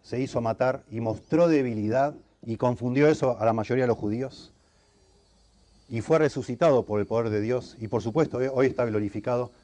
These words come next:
pero a la gente le quedó la idea de un Cristo débil. No lo es. De la misma manera, dice Pablo, nosotros andamos en las pisadas de Cristo los apóstoles, parecemos débiles y andamos en debilidad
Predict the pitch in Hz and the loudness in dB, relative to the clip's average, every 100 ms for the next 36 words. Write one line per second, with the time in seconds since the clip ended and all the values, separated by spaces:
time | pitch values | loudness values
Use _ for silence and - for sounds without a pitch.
0 | _ _ _ - 123 127 127 180 160 147 | _ _ _ -4 0 0 0 -2 2 2
1 | 135 156 151 156 160 151 147 123 160 - | 4 4 6 6 6 4 2 0 -6 -8
2 | - 131 147 156 110 85 82 _ _ _ | -4 -2 0 0 -2 -6 -12 _ _ _
3 | _ - 113 113 101 - - - _ _ | _ -6 -2 0 0 -6 -18 -20 _ _
4 | _ _ _ _ _ 127 131 175 202 156 | _ _ _ _ _ -2 0 2 4 4
5 | 156 160 151 147 - 165 160 131 127 - | 4 4 4 4 2 4 4 0 -2 -4
6 | 160 151 147 - - _ _ _ _ _ | -2 -2 -4 -6 -20 _ _ _ _ _
7 | _ _ _ _ 113 120 139 156 143 131 | _ _ _ _ -4 0 4 4 2 -2
8 | 123 113 123 143 151 127 123 143 156 131 | -2 -4 -6 2 2 2 -2 -4 -4 -4
9 | 110 120 156 117 - - - 131 143 139 | -2 0 0 -2 -6 -16 -2 2 2 2
10 | - 185 180 160 160 165 113 92 - - | 0 -2 0 0 2 0 0 -4 -10 -20
11 | - - - - _ _ - _ _ _ | -20 -20 -20 -20 _ _ -20 _ _ _
12 | - 123 123 131 226 202 - 120 113 110 | -2 0 2 4 4 2 0 -2 0 -2
13 | 104 98 95 | -4 -6 -6